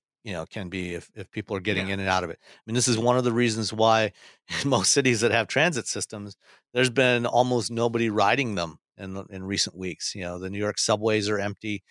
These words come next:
Speaker 1: Uh, you know, in San Francisco, bart actually just shut down their trains because there was so little use of their trains over the last three weeks.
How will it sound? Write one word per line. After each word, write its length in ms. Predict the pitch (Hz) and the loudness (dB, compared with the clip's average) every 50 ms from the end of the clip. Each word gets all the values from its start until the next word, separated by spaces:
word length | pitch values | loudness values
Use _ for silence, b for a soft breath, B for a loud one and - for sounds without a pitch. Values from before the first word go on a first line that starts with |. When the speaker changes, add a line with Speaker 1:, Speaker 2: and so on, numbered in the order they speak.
| b b b b _ | b b b b _
Speaker 1:
Uh, 380 | 107 101 98 95 92 92 90 90 - _ | -2 0 2 2 2 2 0 -4 -6 _
you 120 | 101 98 | -14 -12
know, 100 | 92 87 - | -12 -12 -10
in 160 | 107 104 101 | -8 -6 -4
San 220 | 92 - 123 113 101 | -2 0 0 0 0
Francisco, 640 | - 98 - - 131 117 - - 120 104 101 92 - _ _ _ _ _ _ _ | -2 -4 -4 0 0 0 2 2 2 2 2 2 -2 _ _ _ _ _ _ _
bart 380 | 101 - 110 113 120 123 113 - _ | -4 0 4 4 4 4 2 -2 _
actually 300 | 113 110 110 - - 117 | -2 -2 0 0 0 0
just 200 | 95 101 104 - - | -2 -2 -4 -6 -6
shut 260 | - - - 131 - | -2 0 0 0 0
down 240 | - 117 117 127 131 | 0 0 0 2 0
their 100 | 113 101 | -2 -4
trains 380 | - - - 104 95 95 92 - | -6 -6 -6 -6 -6 -6 -8 -10
because 260 | - 98 - 101 87 | -14 -14 -12 -10 -8
there 100 | 98 98 | -8 -6
was 120 | 92 90 - | -6 -6 -4
so 220 | - - 117 110 | -2 0 2 2
little 300 | 110 113 113 101 104 95 | 2 2 0 -2 -2 -4
use 340 | 92 98 113 113 101 - - | -4 -2 0 0 2 0 -2
of 80 | 101 92 | -2 -4
their 100 | 95 90 | -6 -6
trains 400 | - - 110 104 101 98 90 - | -6 -6 -4 -4 -4 -6 -6 -8
over 120 | 90 90 | -8 -6
the 60 | 87 | -2
last 300 | 87 90 90 87 - - | -2 0 0 -2 -2 -4
three 120 | - 98 92 | -6 -6 -6
weeks. 340 | 90 101 101 98 - - | -6 -6 -8 -8 -10 -12